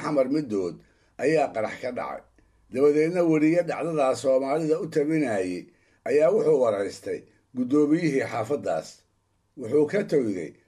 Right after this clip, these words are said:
naf iyo maalba wixii khasaare goobtaa ka dhacay. Kolkaas buu ku jawaabay,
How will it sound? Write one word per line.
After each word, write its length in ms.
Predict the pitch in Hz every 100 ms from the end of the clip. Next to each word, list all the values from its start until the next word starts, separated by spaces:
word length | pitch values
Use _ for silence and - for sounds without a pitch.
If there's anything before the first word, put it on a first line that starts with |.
| _
naf 260 | 131 175 165
iyo 220 | 151 143 143
maalba 640 | 170 120 92 85 87 - _ _ 160
wixii 260 | 151 156 127
khasaare 460 | 135 139 131 139 143
goobtaa 440 | 143 147 135 113
ka 100 | 127
dhacay. 340 | 123 85 78 82 _ _ _ _ _ _ _ _
Kolkaas 360 | 165 156 160 160
buu 100 | 165
ku 100 | 208
jawaabay, 540 | 220 165 123 107 80